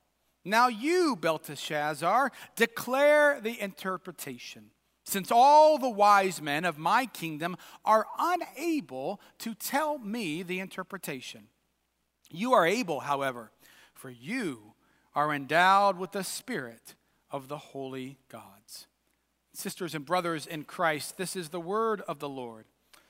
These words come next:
Thanks be to God. Let's pray. God, we gather this morning after a remarkable week. We thank you, Lord, for the children that you brought through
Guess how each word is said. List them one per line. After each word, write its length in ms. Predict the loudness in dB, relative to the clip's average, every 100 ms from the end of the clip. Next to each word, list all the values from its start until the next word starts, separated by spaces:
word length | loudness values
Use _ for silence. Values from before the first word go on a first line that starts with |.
| _ _
Thanks 320 | -4 -4 -4 -8
be 240 | -6 -6
to 140 | -6
God. 340 | -4 -2 0 -4
Let's 220 | -10 -14
pray. 400 | -14 -12 -10 -12 _ _ _ _ _ _ _ _ _ _ _ _ _ _ _ _ _ _ _ _ -4
God, 240 | 2 2
we 80 | 2
gather 480 | 4 6 6 4 -2 -4
this 300 | -6 -6 -10
morning 520 | -6 -4 -4 -4 -2
after 600 | 0 0 0 -4 -4 -4 -8 _ _ -10
a 60 |
remarkable 960 | -6 -6 0 0 0 -4 -4 -2 -4 -6 _ _ _
week. 520 | -14 -14 -14 -18 -20 -20 _ _ _ _ _ _ _ _
We 120 | -16 -8
thank 380 | -2 0 -2
you, 260 | -4 -4 -6 _ _ _ _
Lord, 360 | -8 -6 -4 -8
for 200 | -12 -12
the 80 | -10
children 560 | -6 -2 -2 0 0
that 180 | 0 -4
you 100 | -8
brought 380 | 0 4 4 2
through 400 | -4 -2 -2 -4